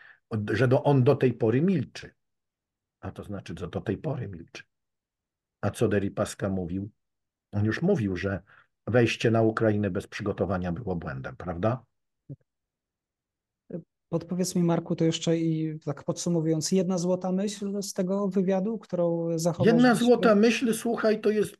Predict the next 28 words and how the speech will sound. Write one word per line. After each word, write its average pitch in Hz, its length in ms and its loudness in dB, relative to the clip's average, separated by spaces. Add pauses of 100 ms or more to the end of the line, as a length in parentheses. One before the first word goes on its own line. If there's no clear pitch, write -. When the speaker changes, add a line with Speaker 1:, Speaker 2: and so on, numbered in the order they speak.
Speaker 1:
wokół 202 340 0
tego 113 360 4
wywiadu 85 720 -4 (140)
i 117 120 -2
wokół 156 260 2
ta-, 175 200 4
Tuckera 175 600 0
Carlsona. 120 760 -2 (1500)
Mikołaj 220 480 2
Pierwszy - 560 -2 (680)
to 165 120 2
powiedział 175 520 0
o 170 80 -4
Polakach, 147 580 0
ale - 160 -2
to 156 120 -8
się - 180 -8
odnosi 147 480 -4
do 127 100 0
wszystkich, - 520 -6
którzy, 113 640 0 (520)
którzy 123 380 0
są, 123 520 0 (160)
są 143 440 0
z 113 100 -4
Moskwą. - 520 -4 (1000)
Powiedział 151 420 0
tak: - 340 -12